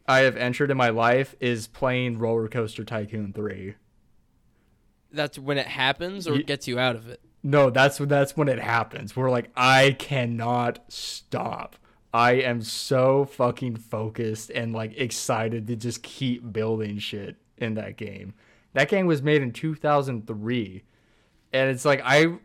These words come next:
Speaker 1: I remember I asked for it for, like, my tenth birthday.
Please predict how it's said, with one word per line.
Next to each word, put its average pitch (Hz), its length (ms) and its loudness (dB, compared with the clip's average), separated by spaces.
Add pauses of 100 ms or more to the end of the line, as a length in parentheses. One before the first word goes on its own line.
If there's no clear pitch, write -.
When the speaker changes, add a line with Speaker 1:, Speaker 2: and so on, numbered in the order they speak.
(140)
Speaker 1:
I 139 120 4
remember 156 680 4
I 113 160 0
asked 143 240 4
for 147 140 2
it 139 40 -2
for, 143 160 0
like, 131 220 0
my 120 140 0
tenth 131 420 -8
birthday. 139 580 -2